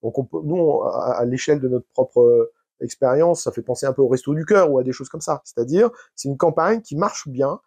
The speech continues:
et qui fait que ils reçoivent énormément d'argent. Emmaüs, l'abbé Pierre, à Neuilly-Plaisance, en quatre jours, ils reçoivent un million de francs. La campagne des billets de cent francs,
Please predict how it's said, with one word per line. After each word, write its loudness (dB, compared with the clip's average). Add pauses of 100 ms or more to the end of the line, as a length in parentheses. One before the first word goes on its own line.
(200)
et -12
qui -20
fait 0
que 2 (640)
ils 2
reçoivent 0
énormément 2
d'argent. -6 (640)
Emmaüs, 2
l'abbé 2
Pierre, 2 (420)
à -2
Neuilly-Plaisance, 0 (960)
en 2
quatre 0
jours, -2 (460)
ils 4
reçoivent 2 (220)
un 2
million -2
de -12
francs. -18 (340)
La -6
campagne -2
des 4
billets 2
de -6
cent 0
francs, -2